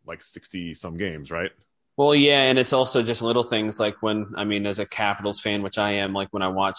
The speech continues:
Speaker 2: them play Tampa Saturday night, they're like, "This is the first time the Lightning and the Caps have played since twenty nineteen." And I'm like, "Oh,
Speaker 1: Oh,
Speaker 2: yeah,
Speaker 1: yeah.
Speaker 2: 'cause everybody's just playing their own division last year." So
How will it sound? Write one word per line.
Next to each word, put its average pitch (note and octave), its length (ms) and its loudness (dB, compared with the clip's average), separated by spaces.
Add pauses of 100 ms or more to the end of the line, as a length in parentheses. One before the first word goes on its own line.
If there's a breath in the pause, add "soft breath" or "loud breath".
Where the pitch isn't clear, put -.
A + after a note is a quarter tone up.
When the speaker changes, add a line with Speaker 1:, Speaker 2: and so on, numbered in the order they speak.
Speaker 2:
them G2 180 -4
play G2 180 -2
Tampa G#2 360 -4
Saturday G2 400 -2
night, G2 240 -6
they're G2 80 -6
like, G2 160 -6
"This D3 180 -2
is D3 80 -6
the - 80 -4
first G#2+ 320 -4
time A2+ 180 0
the G#2+ 60 0
Lightning A#2 380 0
and G#2+ 100 -2
the F#2+ 60 -8
Caps D3 320 -2
have F#2+ 100 -12
played A#2+ 240 0
since C#3 160 -2
twenty A2 260 -2
nineteen." C3+ 600 0
And F#2 100 -2
I'm F#2+ 80 -4
like, F#2+ 220 -4 (360)
"Oh, A#2 140 6
Speaker 1:
Oh, B2+ 40 6
Speaker 2:
yeah, C3+ 360 6
Speaker 1:
yeah. G2 60 2
Speaker 2:
'cause B2 180 0
everybody's B2 400 2
just B2 180 -6
playing C3 320 2
their C3 160 2
own C3+ 200 0
division C3 400 0
last G2+ 300 -6
year." F#2+ 200 -2
So G2+ 340 0